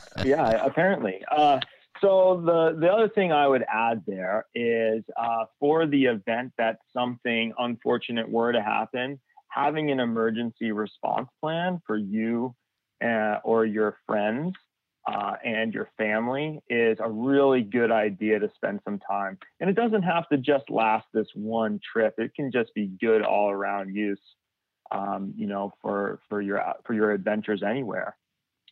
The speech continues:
Um, because if something were to happen, the time to start planning what to do in that event is not after it's already begun.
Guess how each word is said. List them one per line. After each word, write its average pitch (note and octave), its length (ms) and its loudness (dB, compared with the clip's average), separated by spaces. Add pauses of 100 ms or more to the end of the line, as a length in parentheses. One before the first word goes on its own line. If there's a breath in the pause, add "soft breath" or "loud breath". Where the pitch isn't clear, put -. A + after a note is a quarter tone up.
(200)
Um, A#2 340 0 (280 soft breath)
because D3+ 260 4 (300)
if F#3+ 240 -4
something F#3 360 2
were C#3 180 4
to B2 80 2
happen, A#2+ 400 0
the A2 120 0 (120)
time C#3 280 0
to A#2+ 100 -8
start A#2 380 0 (120)
planning C#3 460 0
what C3 200 -2
to A#2+ 80 -6
do C3+ 280 2
in D#3 100 -4
that D3+ 200 0
event D3+ 400 -2 (400)
is - 140 -6
not G#2+ 240 0
after G2 360 -4
it's G2 140 -8
already F#2+ 420 -4
begun. F#2+ 500 -10